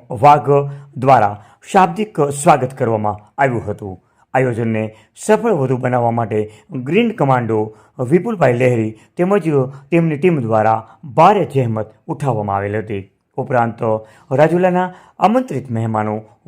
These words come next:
મહેન્દ્રભાઈ ધાખડા, ચેતનભાઈ ઠાકર, યુવરાજભાઈ ચાંદુ સહિત અનેક અગ્રણી વ્યક્તિઓ, પત્રકારો અને ભરતભાઈ લાખાણી લાઈફ ઇન્સ્યોરન્સવાળા તરફથી બાળકોને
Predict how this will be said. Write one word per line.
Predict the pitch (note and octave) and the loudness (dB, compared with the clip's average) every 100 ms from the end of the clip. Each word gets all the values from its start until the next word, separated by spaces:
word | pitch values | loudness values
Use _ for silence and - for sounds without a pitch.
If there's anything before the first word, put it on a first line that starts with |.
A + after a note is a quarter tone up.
| C3 | -6
મહેન્દ્રભાઈ | D3 D3 C#3 B2+ G#2+ G#2+ | -2 -2 0 -2 -2 -2
ધાખડા, | A2+ A#2+ A2+ G#2 G#2 - _ _ | -2 -2 -4 -6 -6 -12 _ _
ચેતનભાઈ | - G3 - C3+ A2 | -4 -2 0 -2 -4
ઠાકર, | G#2 A2 G2+ A2 G2+ G2+ - _ - | -4 -6 -6 -2 -2 -4 -10 _ -8
યુવરાજભાઈ | D#3 E3+ G3 E3+ A2+ A#2 A2+ | -4 0 0 -2 -4 -4 -2
ચાંદુ | C3 A#2 G#2 G#2+ G#2 - _ _ | 0 0 -2 -6 -8 -14 _ _
સહિત | - D#3 C#3 A2 - - _ _ _ _ | -2 2 2 0 -8 -20 _ _ _ _
અનેક | F3 E3+ E3 - B2+ G#2 - | 0 0 -2 -4 -4 -4 -2
અગ્રણી | C#3 C3+ B2+ A#2 | 0 0 -2 -2
વ્યક્તિઓ, | B2 - B2+ A2 G#2 G#2 - _ | -2 -2 -6 -4 -2 -4 -10 _
પત્રકારો | D3 C#3+ D3+ - A#2 G2 G2 G2 _ _ | -4 -2 -4 -4 -4 -4 -8 -12 _ _
અને | D3+ C#3+ A2+ G#2 - _ _ _ _ _ _ _ | -4 -2 -2 -6 -10 _ _ _ _ _ _ _
ભરતભાઈ | C#3 G3 - C3+ A2+ G#2 A2 - B2+ | 2 2 0 -2 0 0 -6 -8 0
લાખાણી | D3+ D#3+ F3+ E3+ F3 - B2+ A2+ | 2 2 -2 -2 -4 -10 -4 0
લાઈફ | F3 G3+ | 0 0
ઇન્સ્યોરન્સવાળા | E3+ C#3 D3 C3 B2+ - C3+ A#2+ - _ _ B2+ B2 A#2 A2 - | -4 -4 -4 -2 -4 -6 -8 -8 -12 _ _ 0 4 4 2 -2
તરફથી | C3 B2 - A2+ G#2+ - _ _ | -2 -2 -6 -6 -6 -10 _ _
બાળકોને | D3 D3 E3 E3+ C3 G2 G2 | 0 4 4 2 -6 -8 -12